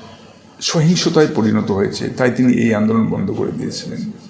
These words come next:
সেই সময় গান্ধীজিকে গ্রেপ্তার করা হয়েছিল।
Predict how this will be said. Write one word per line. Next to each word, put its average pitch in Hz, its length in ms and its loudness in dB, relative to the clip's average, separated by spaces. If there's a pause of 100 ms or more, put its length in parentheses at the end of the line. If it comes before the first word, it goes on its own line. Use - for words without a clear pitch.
(1800)
সেই 185 140 6
সময় 208 280 6
গান্ধীজিকে 160 420 4
গ্রেপ্তার 147 420 2
করা 131 340 6
হয়েছিল। 104 360 0